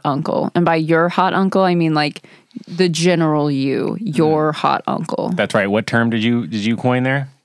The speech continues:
Speaker 1: Hunkle.
Speaker 2: Yes.
Speaker 1: Ryan Reynolds is the official hunkle.
Speaker 2: Ryan, you heard it here. Ryan Reynolds is a hunkle.
Speaker 1: That's right.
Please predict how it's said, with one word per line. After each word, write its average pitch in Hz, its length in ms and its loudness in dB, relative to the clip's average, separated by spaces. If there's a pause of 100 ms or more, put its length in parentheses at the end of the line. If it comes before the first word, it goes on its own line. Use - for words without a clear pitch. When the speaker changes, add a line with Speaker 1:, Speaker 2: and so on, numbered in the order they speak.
(140)
Speaker 1:
Hunkle. 160 540 0 (220)
Speaker 2:
Yes. 180 180 0
Speaker 1:
Ryan 175 340 2
Reynolds 202 480 2 (100)
is 165 340 0
the 170 260 2
official 160 600 0
hunkle. 151 580 0 (120)
Speaker 2:
Ryan, 131 420 0
you 143 320 2
heard 139 220 0
it 143 100 -2
here. 90 300 -2
Ryan 120 420 0
Reynolds 113 580 0 (120)
is 101 580 -2 (160)
a 90 360 -2 (120)
hunkle. - 480 -8 (600)
Speaker 1:
That's 151 260 -8
right. 208 260 0